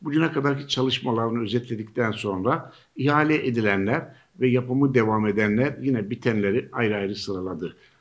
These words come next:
Ancak olayı yine Trabzon'un bugünlerde üzerinde çok hassas olduğu bir noktaya, bir konuya getirdi.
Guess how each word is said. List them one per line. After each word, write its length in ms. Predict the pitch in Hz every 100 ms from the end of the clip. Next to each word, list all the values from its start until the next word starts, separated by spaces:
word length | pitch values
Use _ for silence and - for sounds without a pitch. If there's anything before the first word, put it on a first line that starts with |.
| -
Ancak 480 | 131 113 123 - - -
olayı 460 | 135 120 131 147 - -
yine 240 | 117 151 165
Trabzon'un 520 | 151 160 135 135 135
bugünlerde 720 | 131 113 107 98 92 113 139 - _ _ _ -
üzerinde 640 | 117 135 139 139 156 151 -
çok 240 | - 165
hassas 440 | - 135 151 151 -
olduğu 500 | 110 101 131 131 - - -
bir 200 | 180 160
noktaya, 600 | 120 - 113 101 92 -
bir 180 | 151 160
konuya 340 | 160 120 107 98
getirdi. 600 | 92 85 104 87 87